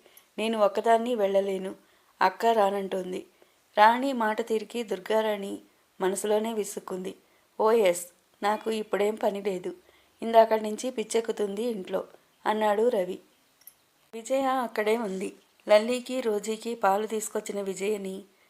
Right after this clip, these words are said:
దుర్గారాణి వాళ్ళకి పాలు చల్లార్చి ఇమ్మంది. అవి చల్లారుస్తూ అక్కడే ఉంది.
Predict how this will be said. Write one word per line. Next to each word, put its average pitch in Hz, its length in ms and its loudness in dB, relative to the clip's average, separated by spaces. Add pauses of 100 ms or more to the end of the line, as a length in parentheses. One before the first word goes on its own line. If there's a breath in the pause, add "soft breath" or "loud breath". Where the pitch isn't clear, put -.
(180 soft breath)
దుర్గారాణి 233 640 2
వాళ్ళకి 202 280 0
పాలు 196 340 0 (100)
చల్లార్చి 202 420 0
ఇమ్మంది. 180 500 -6 (520 soft breath)
అవి 226 400 2
చల్లారుస్తూ 220 680 0 (440)
అక్కడే 196 360 -2
ఉంది. 185 320 -8